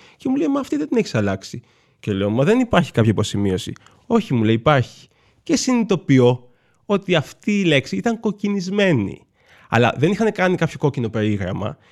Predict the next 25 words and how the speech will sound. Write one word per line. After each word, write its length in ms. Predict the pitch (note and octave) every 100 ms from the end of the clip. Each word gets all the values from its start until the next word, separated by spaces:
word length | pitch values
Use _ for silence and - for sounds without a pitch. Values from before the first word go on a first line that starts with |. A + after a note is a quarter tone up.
| _ _
Τη 120 | -
λέξη, 440 | E3+ G3+ - C3 -
όπως 260 | E3+ F3
είναι 120 | F3+ F3
το 100 | C3+
κείμενο 280 | E3 D#3
γραμμένο 520 | B2+ A#2 B2 B2+ G2+ - -
με 120 | A#2+
μαύρα 340 | B2+ B2 G#2
γράμματα, 580 | G2 F#2+ F#2+ G2+ - A3 - -
η 80 | -
συγκεκριμένη 380 | F3 F#3+ A#3 C#4
λέξη 160 | C4+ -
ήταν 140 | C#4+
με 80 | B3+
κόκκινα. 540 | A#3 F3 - G#2 F#2
Δηλαδή 200 | - F#3+
είχαν 200 | A3+ A#3
πειράξει 580 | G#3+ D#3+ G3 G#3 - D#4+ - - _
το 100 | -
χρώμα 580 | F#3+ F#3+ G#3+ B3+ D4+ F4 -
με 100 | A#3+
το 120 | A#3+
οποίο 380 | A#3+ C#4 C#4 C#4+
γράφονταν 680 | G3+ A#3 B3+ B3 A3 B3